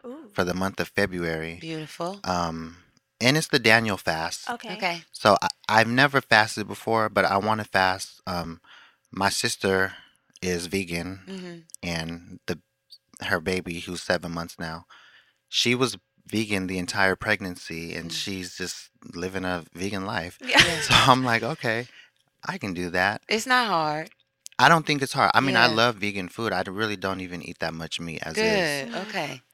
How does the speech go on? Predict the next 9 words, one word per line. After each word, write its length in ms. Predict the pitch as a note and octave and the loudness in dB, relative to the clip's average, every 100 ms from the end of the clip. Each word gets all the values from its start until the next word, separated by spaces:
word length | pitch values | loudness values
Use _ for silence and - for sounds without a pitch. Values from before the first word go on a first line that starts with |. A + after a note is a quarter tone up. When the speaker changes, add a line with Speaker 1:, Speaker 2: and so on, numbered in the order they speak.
| _ _ | _ _
Speaker 2:
But, 520 | E2 F#2 F2 E2+ - | -4 0 0 0 -4
you 160 | F#2+ F#2 | -6 -6
know. 400 | D#2+ D#2+ E2 F#2 - _ _ _ | -6 -6 -8 -14 -20 _ _ _
Speaker 3:
Wow, 300 | F#3+ F3+ D#3 | 0 2 4
I'm 180 | E3 D#3+ | 2 0
excited. 400 | D3+ - D3+ C#3 | -4 -2 -2 6
Speaker 2:
So 140 | B2+ G2+ | 8 8
I'm 240 | A2+ D#3 | 8 6
excited. 640 | D#3 - A2+ A#2 A#2+ A#2+ | 4 6 8 8 6 2